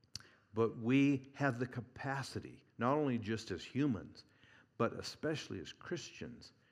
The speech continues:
we feel that spirit. We sense it. We, we know God is here. We, we have songs that have that phrase,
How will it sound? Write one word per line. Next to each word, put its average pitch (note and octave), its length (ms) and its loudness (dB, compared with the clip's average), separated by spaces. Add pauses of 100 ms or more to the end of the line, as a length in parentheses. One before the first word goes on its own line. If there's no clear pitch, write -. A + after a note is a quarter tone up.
(320)
we C3 220 2 (180)
feel F#3+ 340 0
that - 300 -10
spirit. - 540 -14 (1040)
We E3+ 120 -2
sense - 480 -4
it. - 120 -8 (1600)
We, D#3 480 4
we C#3+ 180 4
know D3+ 520 2 (1200)
God D#3+ 440 -6
is D#2 240 -10 (140)
here. D#2 300 -12 (2000)
We, E3 300 2 (200)
we C3 140 2
have D3 120 2
songs C#3+ 640 2
that G2+ 140 0
have G#2+ 220 0
that F#2+ 160 -2
phrase, E2+ 580 -8